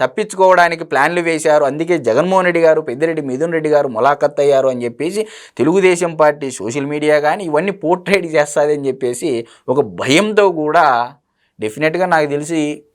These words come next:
ఇంకా అవకాశం ఉండకపోయి ఉండొచ్చు అనేది అయితే మనకు ఖచ్చితంగా. నాకు తెలిసి పెద్దిరెడ్డి రామచంద్రారెడ్డి గారికి కానీ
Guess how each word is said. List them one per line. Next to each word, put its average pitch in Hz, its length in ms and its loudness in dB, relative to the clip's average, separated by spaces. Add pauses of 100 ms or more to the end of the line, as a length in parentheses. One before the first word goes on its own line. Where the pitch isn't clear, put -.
(360)
ఇంకా 170 160 6 (500)
అవకాశం 160 400 0 (220)
ఉండకపోయి 160 440 -2
ఉండొచ్చు 147 280 -6
అనేది 127 180 -6
అయితే 135 160 -10
మనకు 139 140 -8
ఖచ్చితంగా. 110 280 -6 (520)
నాకు 147 180 4
తెలిసి 185 260 -4
పెద్దిరెడ్డి 156 460 0
రామచంద్రారెడ్డి 151 720 0
గారికి 135 280 0
కానీ 143 220 -2